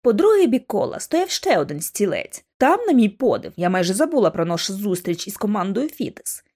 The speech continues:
сидів Квіл Кіпс. Як і Джорджеві, йому було скручено руки. Проте Кіпс сидів притомний, волосся йому заплуталось в павутиння, а худе обличчя вкривав сірий пил. Пожмакана формена куртка сунулась із плеч, а комір сорочки був розірваний.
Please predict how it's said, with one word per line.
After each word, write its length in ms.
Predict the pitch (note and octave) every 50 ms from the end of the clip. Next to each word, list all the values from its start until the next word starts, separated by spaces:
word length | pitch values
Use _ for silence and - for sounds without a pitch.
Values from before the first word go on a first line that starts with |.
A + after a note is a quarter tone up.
| _ _ -
сидів 440 | - - - E4 C4 E4 F4 G4 G4 - _ -
Квіл 300 | - C#4+ C#4 D4 D4+ C#4 -
Кіпс. 480 | - - - - - - - - - _ _ _ - -
Як 400 | G#3 A3+ A3 G#3 G3+ - - A#3+
і 60 | A3
Джорджеві, 520 | F#3+ A#3 F4+ G#4 G4+ D#4 A#3+ G3 E3 E3
йому 180 | G3+ B3+ F#4 G#4 F#4
було 200 | D4+ B3+ C#4 D#4
скручено 520 | - - B3+ B3+ - - C#4 C#4 D4 D4+
руки. 400 | C#4 F#3+ - - - - - - _ -
Проте 240 | - F4 F4 F4+ F4+
Кіпс 260 | F4+ - F4+ F4+ -
сидів 320 | - - D4+ A#3 D4 C#4+ -
притомний, 680 | - D#4 F4 F4 - B3 E3 C3 C#3+ C3+ - - -
волосся 400 | - G#3+ D4+ F4+ A4+ G#4 - D#4
йому 160 | C4 A3 G#3+
заплуталось 580 | G3+ G3+ F3+ - C4 D#4 F4 - B3 G3 G3 -
в 40 | -
павутиння, 720 | B3 B3+ C4 D4+ D4 - - D#3+ - - - - - - _ _ _ _ _ -
а 80 | G#3+
худе 260 | - - A3 G3+ A3
обличчя 460 | A3+ A3 F#3+ G#3 D4 G4+ G4+ - - F3
вкривав 380 | - - F#3+ F3+ A#3 E4 F4
сірий 340 | - - - B3 C4 C#4+ C#4+
пил. 340 | C#4+ - - - - - - _ _ -
Пожмакана 580 | - A3+ G#3+ A3+ A#3 B3 A#3 A#3 B3 A#3 A3+ G#3+
формена 520 | - - B3 A#3 A#3 A3+ A3 A3+ A3+ A#3
куртка 480 | A#3 - E4+ - - - - - - D#3+
сунулась 640 | - - - D#4+ E4 E4+ E4 D#4+ D#4 - - -
із 180 | F#4 F4+ - -
плеч, 460 | - B3 - - - - - - -
а 120 | - D4+ D#4+
комір 280 | - F#4+ F#4 F#4 E4
сорочки 460 | - - F4+ G4+ G#4+ G#4 - - G#3+
був 260 | - F#3 C4+ D4 D4+ D#4
розірваний. 640 | D#4+ E4 B3+ G3 F#3 B2+ - - B2 - B1 -